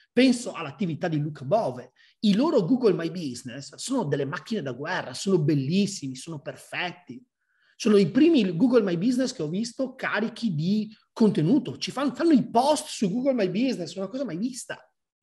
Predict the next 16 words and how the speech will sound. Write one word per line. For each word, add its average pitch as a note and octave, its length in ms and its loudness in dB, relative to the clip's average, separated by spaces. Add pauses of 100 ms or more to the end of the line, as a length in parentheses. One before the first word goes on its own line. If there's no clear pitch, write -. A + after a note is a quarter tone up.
(880)
Ehm, F#3 1300 -4 (760)
e A3 80 -6
quindi D4+ 500 4 (200)
lì A#3+ 360 8
ho - 120 -2
cominciato B3 480 0
a - 20 -4
capire B3 400 -2
quanto G#3+ 280 -6
fosse - 460 -6
potente G3 840 2
far F3+ 200 -10
interagire D#3 540 -4
le C3+ 160 -4
due C3 200 -12
cose. - 480 -18